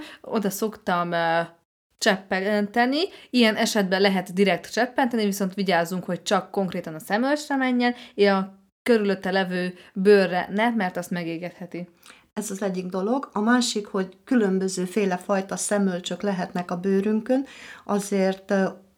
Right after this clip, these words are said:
Speaker 2: csak a jó indulatú szemölcsökre,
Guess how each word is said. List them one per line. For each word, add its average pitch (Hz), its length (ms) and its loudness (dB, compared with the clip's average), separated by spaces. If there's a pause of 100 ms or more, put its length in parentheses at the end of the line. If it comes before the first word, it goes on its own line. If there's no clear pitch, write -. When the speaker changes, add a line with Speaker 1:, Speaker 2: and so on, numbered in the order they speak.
(380)
Speaker 2:
csak 196 260 0
a - 80 2
jó 311 220 8
indulatú 190 500 6
szemölcsökre, 185 1040 0